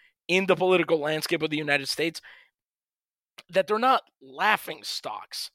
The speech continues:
honestly, both of them, should tell you that no American gets to tell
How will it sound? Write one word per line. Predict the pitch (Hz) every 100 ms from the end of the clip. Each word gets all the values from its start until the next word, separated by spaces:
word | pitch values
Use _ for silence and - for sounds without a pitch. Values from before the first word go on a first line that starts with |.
| -
honestly, | 160 156 139 - 98 - _ -
both | 208 185 -
of | 139
them, | - - _ _ _ _ _
should | - - 226 226
tell | - 160 190
you | 220 233 156
that | 175 175
no | 170 185
American | 233 208 190 196 185
gets | 165 170 -
to | 175
tell | 185 170